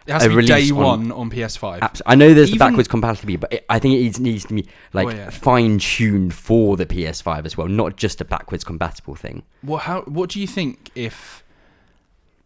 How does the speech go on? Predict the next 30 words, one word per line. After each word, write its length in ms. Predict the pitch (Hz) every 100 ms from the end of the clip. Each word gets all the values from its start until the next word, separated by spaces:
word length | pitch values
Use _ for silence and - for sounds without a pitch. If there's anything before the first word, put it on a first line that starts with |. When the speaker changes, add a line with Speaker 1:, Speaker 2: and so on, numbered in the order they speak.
| _ _ _ -
Speaker 1:
like, 500 | 120 107 - - - -
let's 200 | 131 -
say 140 | 131
the 80 | 120
P 120 | 131
S 140 | 120 -
five 360 | 123 113 107
comes 280 | - 113 107
out, 340 | 107 90 90 _ _ _ _ _ _ _
what 200 | 139 147 151
if 160 | -
P 180 | - 156
S 140 | 123
Plus 360 | - 151 - -
that 160 | 113 95
month? 500 | 107 95 - - - -
And 100 | 131
I 40 |
know 160 | 143 151
that's, 200 | 139 135
Speaker 2:
Mm, 480 | 156 196 208 160 120
Speaker 1:
I, 40 |
I, 40 | -
Speaker 2:
I 20 |
Speaker 1:
but 100 | - 151
I, 180 | 151 151
I 60 |
know 140 | 147 160
that's 200 | 151 -
quite 260 | 147 135